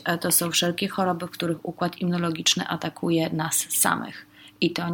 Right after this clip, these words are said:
nie tylko są te, e, wcześniej wymienione.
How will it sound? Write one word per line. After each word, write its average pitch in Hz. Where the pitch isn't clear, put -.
nie 185
tylko 185
są 165
te, 147
e, 156
wcześniej 151
wymienione. -